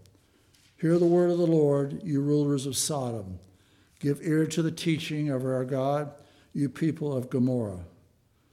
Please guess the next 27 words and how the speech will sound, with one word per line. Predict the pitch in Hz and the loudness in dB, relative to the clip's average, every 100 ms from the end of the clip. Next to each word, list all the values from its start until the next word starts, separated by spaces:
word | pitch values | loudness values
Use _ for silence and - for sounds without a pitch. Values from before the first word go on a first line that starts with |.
| _ _ _ _ | _ _ _ _
"What | - 190 - | -8 -8 -4
to | 185 | 0
me | 180 170 170 | 2 4 4
is | 170 139 - | 2 0 -2
the | 139 | -2
multitude | 143 147 147 - 151 | -2 -2 -4 -2 -2
of | 147 | 0
your | 147 143 | 0 -2
sacrifices?" | - 175 175 151 - 131 110 - 104 - - _ - | -2 -4 -4 -8 -6 -6 -4 -8 -10 -14 -16 _ -14
says | - 143 127 117 | -4 0 0 -2
the | 147 | -4
Lord. | 127 127 113 95 - - - _ _ _ _ _ - | -4 -2 -4 -10 -14 -20 -20 _ _ _ _ _ -8
I | 135 | -2
have | 131 | -2
had | 110 160 156 | 2 2 4
enough | 156 170 170 165 | 4 2 2 -2
of | 131 | -2
burnt | 151 143 | 2 2
offerings | 135 135 135 147 131 | 2 -2 0 0 2
of | 127 120 | 0 0
rams | 135 139 139 151 160 - - - - | 2 2 2 2 -2 -6 -16 -20 -6
and | 151 | -4
the | 139 | -2
fat | - 160 151 151 | -2 0 0 2
of | 143 131 | 0 0
well-fed | 143 147 151 - 165 156 147 | 2 2 2 0 0 0 4
beasts. | 165 147 - - | 4 6 2 -4